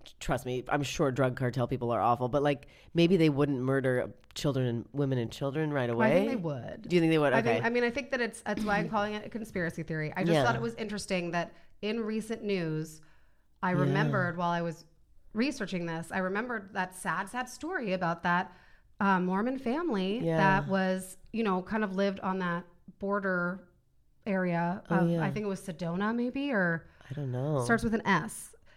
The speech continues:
Speaker 2: And they were just driving to a wedding.
Speaker 1: I feel like the drug cartel aren't n-, so north. <laughs>
Speaker 2: I mean,
Speaker 1: I, I act like I know what the hell I'm talking about,
Speaker 2: who
Speaker 1: but
Speaker 2: knows? But anyway, my
Speaker 1: Yeah.
Speaker 2: theory is that, um, Jacqueline and Aaron LeBaron, who remain at large,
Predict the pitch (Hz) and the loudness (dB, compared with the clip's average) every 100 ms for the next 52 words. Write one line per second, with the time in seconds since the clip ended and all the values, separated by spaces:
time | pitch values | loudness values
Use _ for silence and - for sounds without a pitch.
0 | - 220 202 196 196 208 208 202 196 - | -2 4 6 6 4 2 4 4 2 -16
1 | - - 226 - 220 254 269 262 220 202 | -12 -6 -6 0 0 0 -2 -2 0 2
2 | 226 247 175 165 294 339 466 523 - 277 | 0 2 0 0 0 2 2 0 0 4
3 | 262 247 - 226 214 226 226 196 233 - | 4 2 -2 -2 0 0 -2 -2 -4 -2
4 | 160 - - - 202 170 160 226 - - | -4 -4 -8 -2 2 4 4 2 -2 -10
5 | - 139 147 - - 220 214 208 165 208 | -4 -2 -2 -6 -8 0 4 6 10 12
6 | 185 180 156 143 139 131 113 123 120 127 | 12 12 6 6 6 4 2 2 2 2
7 | 117 117 117 107 98 135 143 269 277 143 | 2 0 2 2 2 4 6 6 2 0
8 | 180 - 226 302 220 185 185 139 - 123 | -6 -8 -4 -2 -2 -2 0 2 2 2
9 | 247 208 185 175 - 165 165 170 - 180 | 0 0 -2 -2 -2 2 2 0 -2 0
10 | 165 165 180 190 170 175 190 190 190 165 | 0 -2 -6 0 0 0 -2 -2 -2 -4
11 | 180 170 165 160 165 170 170 160 160 156 | -4 -4 -4 -2 -2 0 -2 -4 -4 -6
12 | 160 165 160 151 147 | -6 -6 -4 -4 -6